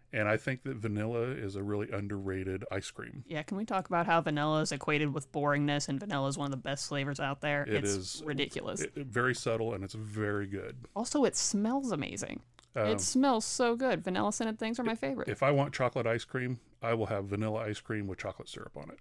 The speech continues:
Speaker 2: Yes, that is completely and utterly accurate. If I liked chocolate things, I would absolutely eat chocolate syrup on something vanilla before I would just eat straight chocolate.
Speaker 1: Yeah.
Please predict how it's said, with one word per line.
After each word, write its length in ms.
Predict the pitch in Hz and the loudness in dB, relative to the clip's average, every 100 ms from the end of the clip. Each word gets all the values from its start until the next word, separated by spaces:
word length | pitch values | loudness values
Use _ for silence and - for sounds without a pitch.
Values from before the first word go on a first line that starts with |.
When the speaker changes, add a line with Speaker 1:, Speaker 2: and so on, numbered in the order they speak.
| - | -10
Speaker 2:
Yes, 360 | 143 - - - | -8 -8 -6 0
that 160 | 143 | 0
is 280 | 135 131 - | 0 -4 -6
completely 760 | - 143 139 143 143 - 143 139 | -2 -2 -4 -8 -8 -6 -4 -2
and 80 | |
utterly 360 | 135 - 107 - | -4 -4 -2 -4
accurate. 540 | - - - 120 - - | -6 -6 -6 -6 -6 -10
If 140 | 147 | 0
I 260 | 147 147 160 | 2 4 2
liked 720 | 151 143 143 - - - - | 2 2 0 -2 -8 -12 -14
chocolate 460 | - 165 160 175 - | 0 2 2 -2 0
things, 400 | 180 175 196 190 - | 2 2 0 -2 2
I 160 | 151 | 4
would 140 | 156 156 | 4 4
absolutely 640 | 143 143 147 143 - 139 | 2 2 -2 -2 -2 -2
eat 560 | 139 135 131 - - - - | -2 -2 -4 -6 -10 -12 -6
chocolate 360 | 147 151 - | -4 -4 -4
syrup 280 | - - - | -2 0 0
on 200 | 110 - | -2 -2
something 300 | - - 139 | -6 -4 -2
vanilla 340 | - - - | -2 -2 -4
before 280 | - - - | -4 -4 -2
I 20 | |
would 120 | - - | -2 -4
just 200 | - - | -6 -6
eat 140 | - | -6
straight 220 | - - | -6 -6
chocolate. 340 | - - - - | -6 -8 -8 -6
Speaker 1:
Yeah. 100 | 98 | -6